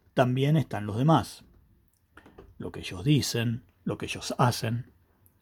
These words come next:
Pero yo mismo soy lo más importante.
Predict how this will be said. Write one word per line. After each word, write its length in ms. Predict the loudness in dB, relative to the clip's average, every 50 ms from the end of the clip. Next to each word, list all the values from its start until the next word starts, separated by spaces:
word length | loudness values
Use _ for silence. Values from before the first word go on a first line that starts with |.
| _ -20 -20 -20 -20 -20 -20 -20 -20 -20 -20 _ _ _ _ _
Pero 200 | 4 4 4 4
yo 240 | 2 6 8 8 10
mismo 400 | 10 8 6 4 0 -4 -8 -8
soy 180 | -6 -4 -4 -4
lo 80 | -4
más 180 | -4 -6 -8 -8
importante. 600 | -8 -8 -10 -10 -10 -10 -10 -10 -10 -12 -14 -18